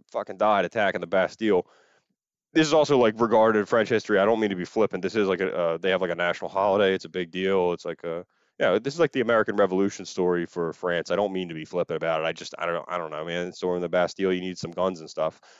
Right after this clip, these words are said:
Also, they got in the, the Bastille, and they didn't even really have any political prisoners. They got in there, and there was, like, five guys who weren't really important, but they're still like, "Ah,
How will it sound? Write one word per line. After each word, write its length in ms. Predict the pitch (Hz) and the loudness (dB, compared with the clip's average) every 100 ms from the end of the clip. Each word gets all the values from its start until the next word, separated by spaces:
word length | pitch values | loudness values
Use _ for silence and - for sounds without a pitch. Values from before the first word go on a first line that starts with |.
| _ | _
Also, 220 | - 131 123 | 2 2 4
they 120 | 113 | 4
got 200 | 123 110 | 4 0
in 80 | 101 | -4
the, 80 | - | -2
the 100 | 107 | 0
Bastille, 500 | 98 101 92 113 101 | 2 2 2 2 4
and 80 | 95 | 4
they 80 | 101 | 2
didn't 180 | 117 117 | 2 0
even 100 | 110 | 0
really 220 | 104 95 | 2 2
have 180 | 98 95 | 2 -2
any 120 | 92 | -4
political 340 | 92 90 87 | -4 -6 -6
prisoners. 420 | 82 85 80 76 82 | -8 -8 -8 -10 -4
They 120 | 95 | 0
got 140 | 101 | 2
in 100 | 104 | 2
there, 100 | 101 | 2
and 80 | 92 | 2
there 80 | 92 | 0
was, 140 | 90 | 0
like, 100 | 95 | -2
five 300 | - 90 85 | 0 -2 0
guys 360 | 90 85 85 - | 0 0 -2 -4
who 120 | 87 | -8
weren't 180 | 85 82 | -8 -6
really 160 | 82 | -8
important, 480 | 82 80 82 80 80 | -8 -10 -10 -10 -12
but 100 | 78 | -8
they're 140 | 90 85 | -6 -6
still 240 | - 95 | -2 0
like, 160 | 87 90 | 2 2
"Ah, 200 | 156 | -2